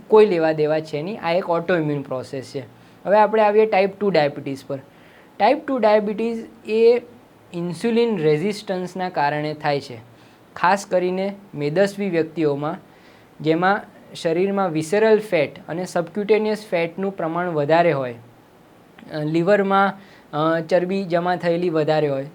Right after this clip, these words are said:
તો એવા દર્દીઓમાં જે સ્વાદુપિંડમાંથી નોર્મલ માત્રામાં જે ઇન્સ્યુલિન પેદા થાય છે, એ ઇન્સ્યુલિન પોતાનું કાર્ય વ્યવસ્થિત રીતે કરી શકે નહીં. એ ઇન્સ્યુલિનની કાર્યદક્ષતા ઘટેલી હોય.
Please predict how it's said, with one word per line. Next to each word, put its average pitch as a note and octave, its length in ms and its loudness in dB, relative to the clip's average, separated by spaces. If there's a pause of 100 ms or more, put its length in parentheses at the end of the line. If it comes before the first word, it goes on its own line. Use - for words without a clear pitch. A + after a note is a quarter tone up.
તો A3+ 60 -6 (160)
એવા E3 280 2
દર્દીઓમાં E3+ 720 -2 (460)
જે G3+ 120 0
સ્વાદુપિંડમાંથી G3 1200 -2 (600)
નોર્મલ D#3+ 460 0
માત્રામાં F#3+ 500 0
જે G3 240 -2 (200)
ઇન્સ્યુલિન G3 480 -4
પેદા E3+ 360 0
થાય E3 260 0
છે, D#3+ 260 -4 (420)
એ - 0 -
ઇન્સ્યુલિન A3+ 680 -4
પોતાનું G#3+ 600 -4
કાર્ય F3 440 0 (560)
વ્યવસ્થિત G#3 580 0
રીતે F#3+ 280 -4
કરી G3 320 -4
શકે E3+ 480 -4 (300)
નહીં. D#3 380 -2 (640)
એ A#3 180 0
ઇન્સ્યુલિનની G#3 720 -2
કાર્યદક્ષતા F3+ 960 -4 (200)
ઘટેલી D#3+ 540 0
હોય. B2+ 160 -8